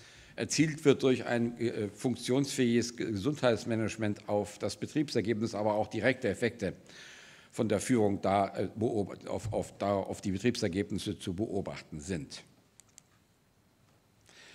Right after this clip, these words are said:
Also Sozialkapital ist, ähm, ein, ein Konzept zur Identifizierung von Qualitätsmerkmalen sozialer Systeme, die sowohl ihre Leistungsfähigkeit, aber auch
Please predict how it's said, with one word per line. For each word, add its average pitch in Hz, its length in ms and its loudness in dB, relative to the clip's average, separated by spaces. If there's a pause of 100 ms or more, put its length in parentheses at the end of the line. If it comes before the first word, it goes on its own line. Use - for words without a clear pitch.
(180)
Also 135 340 6
Sozialkapital 143 960 8
ist, - 340 -2
ähm, 120 300 6 (1040)
ein, 113 720 0
ein 107 220 0
Konzept 131 500 4
zur 123 240 4
Identifizierung 127 840 4
von 120 220 4
Qualitätsmerkmalen 120 1400 6
sozialer 110 500 4
Systeme, 170 600 4 (920)
die 120 80 -4
sowohl 117 480 2
ihre 113 180 0
Leistungsfähigkeit, 135 1200 2
aber 117 260 -2
auch 113 200 4